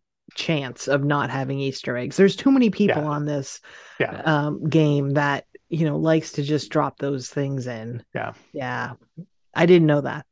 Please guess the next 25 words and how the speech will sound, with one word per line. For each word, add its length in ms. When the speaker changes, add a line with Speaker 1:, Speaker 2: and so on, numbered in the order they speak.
Speaker 1:
So 420
there 100
you 120
go. 340
Bringing 220
Speaker 2:
Okay. 100
Speaker 1:
that 100
one 140
to 100
the 140
table, 340
Hunter. 480
Love 160
Speaker 2:
There 80
you 60
Speaker 1:
it. 60
Speaker 2:
go. 340
Speaker 1:
Um, 560
okay, 360
so 580
where 240
are 200
we? 160
Bix 420
is 540